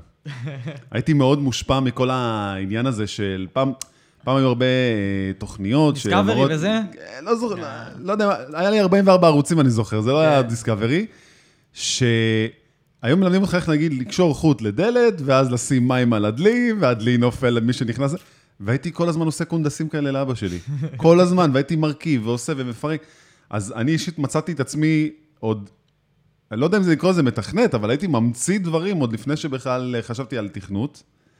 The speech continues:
Speaker 2: וזה משהו שמאוד גרם לי להיכנס, כי אני מאוד, בן אדם שמאוד אוהב קושי.
Speaker 1: Mm.
Speaker 2: אני מאוד אוהב את הקושי שבדברים.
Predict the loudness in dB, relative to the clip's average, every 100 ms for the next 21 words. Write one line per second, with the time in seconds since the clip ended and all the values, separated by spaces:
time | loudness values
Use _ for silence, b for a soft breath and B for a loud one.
0 | _ _ _ _ _ _ _ -6 0 4
1 | 4 2 2 2 2 2 2 2 0 0
2 | -2 -2 -4 -2 0 0 -2 -2 -2 -2
3 | -2 -2 -4 -6 -6 -4 -2 -4 -6 -18
4 | -16 -14 -8 -2 0 0 2 2 4 0
5 | -2 -8 -6 -6 -8 -8 -8 -8 -10 -10